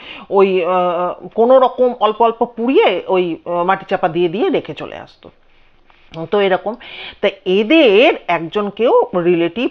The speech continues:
বা, উম, পরিচিত কেউ একজন মারা গেছে। এরা কিন্তু, আহ,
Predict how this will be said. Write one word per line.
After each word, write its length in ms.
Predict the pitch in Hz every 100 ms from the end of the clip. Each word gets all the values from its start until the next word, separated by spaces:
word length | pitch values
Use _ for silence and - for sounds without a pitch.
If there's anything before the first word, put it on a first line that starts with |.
| -
বা, 320 | 214 190 139
উম, 240 | 156 165 156
পরিচিত 400 | - 165 - 214
কেউ 260 | 440 196 165
একজন 340 | 151 156 359
মারা 240 | 208 143 131
গেছে। 360 | 123 - - - - - - -
এরা 280 | 202 247 370
কিন্তু, 520 | - 196 170 - 320
আহ, 760 | 571 - - 160 156 151 151